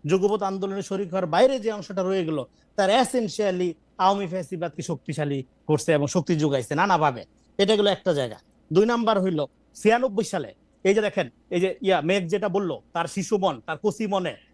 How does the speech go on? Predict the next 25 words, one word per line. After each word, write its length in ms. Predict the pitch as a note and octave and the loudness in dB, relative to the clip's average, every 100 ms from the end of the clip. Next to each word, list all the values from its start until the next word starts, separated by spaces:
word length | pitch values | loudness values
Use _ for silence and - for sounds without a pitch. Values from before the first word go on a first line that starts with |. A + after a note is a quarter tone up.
| _ | _
এই 100 | G3 | 2
আশঙ্কা 380 | F3+ A3 G3 G3 | 2 0 -2 0
জায়গা 260 | G3 G3 | 0 0
উঠছিল 320 | G3+ C#3 G3 F#3+ | 0 -2 -6 -2
যে 60 | |
আওয়ামী 200 | G3 F#3+ | -2 -2
লীগ 180 | F#3+ E3+ | -6 -6
মনে 120 | F#3+ | -6
হয় 120 | F#3 | -4
আবারও 360 | F3+ G3+ G3+ D3 - _ _ D#3 | 0 2 2 0 -6 _ _ 0
জামাতের 340 | F#3 F#3+ F#3+ | 0 0 -4
সাথে 220 | F#3 F3 | -8 -6
আতাত 240 | E3+ D#3+ - | -4 -6 -8
করতেছে। 340 | C#3+ A#2+ B2+ | -10 -10 -14
তার 220 | A2+ D3 E3+ | -8 -4 -2
মানে 340 | F#3 A3+ D4+ - _ _ _ | 0 2 2 -2 _ _ _
ছিয়ানব্বই 540 | - G3+ A#3+ B3 G3 G#3+ | 2 4 4 2 0 -2
সালে 260 | A3 G#3 | -2 -2
যখন 300 | F#3 F3 G#3+ | -4 -4 -4
আওয়ামী 260 | G3+ E3+ E3+ | -2 -2 0
লীগ 220 | G#3 F3+ | 0 0
জামাত 320 | E3+ E3+ F#3 - | -2 0 -2 -4
যুগপৎভাবে 520 | D#3+ G3 A3+ F#3+ G3 | -6 -2 -2 -2 -4
আন্দোলন 400 | F#3 F3+ F3+ F3+ | -4 -2 -2 0
করলো 360 | F3+ A3+ F#3 | 0 0 -2